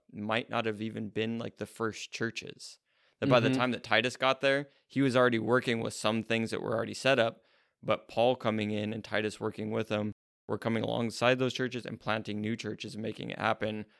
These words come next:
Speaker 1: But yeah, Titus getting left there in Crete and getting this letter because Crete would have been a hard environment to be planting churches and raising up leaders. 'Cause if
Speaker 2: Yeah.
Speaker 1: you're trying to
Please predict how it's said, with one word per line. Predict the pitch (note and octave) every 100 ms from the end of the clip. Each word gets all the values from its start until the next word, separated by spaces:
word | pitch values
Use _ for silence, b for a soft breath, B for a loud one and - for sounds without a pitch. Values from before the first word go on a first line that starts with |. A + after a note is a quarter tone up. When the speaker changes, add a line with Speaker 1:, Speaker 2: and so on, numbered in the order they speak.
| b b _
Speaker 1:
But | G#2
yeah, | A2+ A2 A2 -
Titus | A#2 A2+ A2 - - A#2
getting | A2+ G#2+
left | G#2+ G#2+ -
there | G2+ G#2
in | G#2
Crete | - B2 A#2 - _ _ _ _
and | C#3+
getting | D3 D3
this | C3 C#3
letter | C3+ A2+
because | A2 A2 G2+ _ _ _ _
Crete | - A#2 - -
would | G#2+
have | G2
been | A2+ G#2
a | G2 F#2+ - _ _ - -
hard | A2 A2 A2+ A2+ -
environment | G#2+ G2+ G#2 G#2+ G#2+ G#2 G#2+ - _
to | - A2 A2
be | - A2 A#2 - _ _ _ _
planting | - G2 A2+ G#2+
churches | - A#2 G2+ G2+
and | G2
raising | G#2+ G#2 G#2
up | G2
leaders. | G#2+ G#2+ A2 G#2 - _ _
'Cause | - B2
if |
Speaker 2:
Yeah. | C3+
Speaker 1:
you're | D3
trying | D3 B2+
to | A2+ -